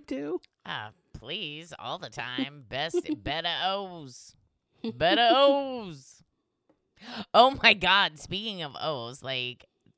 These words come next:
Speaker 2: this wasn't a scenario where I had one, but I had rewatched this, like,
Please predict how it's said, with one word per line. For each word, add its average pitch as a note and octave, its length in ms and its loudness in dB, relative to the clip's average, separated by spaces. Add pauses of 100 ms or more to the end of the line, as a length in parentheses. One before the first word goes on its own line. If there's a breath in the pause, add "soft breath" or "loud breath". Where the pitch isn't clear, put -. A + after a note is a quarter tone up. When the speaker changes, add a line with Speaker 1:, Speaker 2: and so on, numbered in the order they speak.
Speaker 2:
this F3+ 200 -6
wasn't F3 300 -6
a C3+ 80 -10
scenario A2 500 -10
where E2+ 120 -10
I D2+ 140 -10
had D3 240 -4
one, F#2+ 340 -16 (280)
but B2+ 640 -4 (1120 loud breath)
I D#3 1000 0 (160)
had D#3+ 240 -8
rewatched C#3+ 560 -8
this, D3 200 -12
like, C3 320 -10